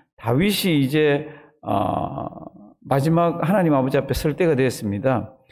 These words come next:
이십팔 장 이 절 보시면은 자기가 이제 언약궤를 만들고 싶었는데 만들 수, 만들 수가 언약궤가 아니라, 언약궤뿐만 아니라, 저 뭐, 언약궤가 아니라 스-, 예루살렘 성전을, 이십팔 장 이 절 보시면요. 이에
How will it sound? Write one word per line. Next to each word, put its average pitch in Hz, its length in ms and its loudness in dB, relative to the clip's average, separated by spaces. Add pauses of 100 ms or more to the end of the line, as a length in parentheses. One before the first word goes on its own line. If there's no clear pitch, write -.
(180)
이십팔 175 380 0
장 180 140 2
이 170 160 2
절 196 160 2
보시면은 123 800 0 (480)
자기가 165 380 0
이제 160 160 2
언약궤를 165 720 0
만들고 123 360 -2
싶었는데 175 760 -2 (340)
만들 143 260 2
수, 170 320 -4
만들 127 360 0
수가 135 640 0
언약궤가 135 440 0
아니라, 101 280 0
언약궤뿐만 170 960 0
아니라, 110 440 0
저 131 120 -6
뭐, 117 500 -2
언약궤가 139 440 0
아니라 110 380 0
스-, - 280 -10
예루살렘 143 380 0
성전을, 180 600 0 (420)
이십팔 175 460 0
장 180 160 2
이 160 160 2
절 170 160 4
보시면요. 123 560 2
이에 147 480 2